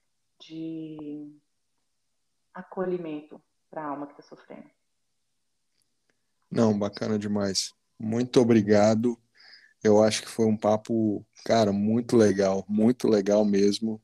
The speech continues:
Speaker 2: Levantou, assim, muitas interrogações que eu vou <laughs> provavelmente refletir por um bom tempo. Espero que quem tenha ouvido também tenha essas interrogações e,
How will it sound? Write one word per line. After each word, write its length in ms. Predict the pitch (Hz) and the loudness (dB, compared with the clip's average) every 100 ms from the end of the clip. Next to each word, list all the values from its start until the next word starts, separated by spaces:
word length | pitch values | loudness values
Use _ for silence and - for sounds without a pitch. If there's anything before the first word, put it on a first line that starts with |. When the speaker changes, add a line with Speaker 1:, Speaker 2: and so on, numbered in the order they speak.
| - | -4
Speaker 2:
Levantou, 560 | 110 107 110 - 110 | 0 2 2 2 2
assim, 480 | 113 - 110 110 104 - _ - - - - _ _ - 107 | 2 2 2 2 2 -4 _ -20 -20 -20 -20 _ _ -10 0
muitas 520 | 107 117 127 123 107 | 4 6 6 4 4
interrogações 920 | 117 110 110 104 98 - 113 113 113 | 2 0 0 0 0 -2 0 0 0
que 100 | - | 0
eu 80 | 110 | -2
vou 420 | 110 107 107 110 180 - - _ - - _ | 0 2 2 2 0 -8 -20 _ -20 -20 _
<laughs> 360 | - - 160 - | -10 0 2 4
provavelmente 800 | 127 120 127 127 127 117 123 - | 4 4 4 2 0 -2 -6 -4
refletir 580 | 135 - 123 113 - 135 | -4 -2 -2 -2 -2 0
por 180 | 139 127 | 2 2
um 60 | |
bom 260 | 117 139 151 | 0 -2 -2
tempo. 540 | - 120 123 - - 170 | -2 -2 -2 -6 -14 -10
Espero 440 | 110 - 127 120 | -10 0 2 2
que 100 | 123 | -2
quem 240 | 117 131 123 | -4 -2 0
tenha 240 | 127 113 | 0 0
ouvido 380 | 110 104 117 107 | 0 -2 -4 -4
também 400 | 110 104 113 123 - - - - _ _ | -4 -2 -2 -4 -10 -20 -20 -20 _ _
tenha 280 | 123 120 117 | 4 6 6
essas 440 | 113 110 113 107 | 6 4 0 -2
interrogações 1080 | 107 107 110 104 101 - 127 123 127 120 120 | -4 -4 -4 -6 -6 -2 0 0 0 -4 -2
e, 360 | 117 120 113 | 0 0 -2